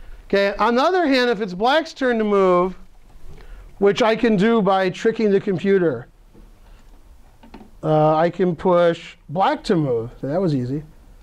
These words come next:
Yeah, now black's losing, because wherever black goes, white's gonna move his king up. There's no way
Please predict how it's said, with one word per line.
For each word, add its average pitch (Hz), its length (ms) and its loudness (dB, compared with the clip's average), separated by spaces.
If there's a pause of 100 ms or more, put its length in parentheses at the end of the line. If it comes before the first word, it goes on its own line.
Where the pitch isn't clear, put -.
(800)
Yeah, 190 120 2
now 214 200 2
black's 254 400 0
losing, 233 680 2 (180)
because 196 240 0
wherever 285 340 2
black 254 440 -2
goes, 220 580 0
white's 220 340 -2
gonna 269 180 -2
move 247 180 0
his 220 160 -2
king 233 300 0
up. 156 320 -2 (400)
There's 185 240 2
no 262 260 4
way 247 560 2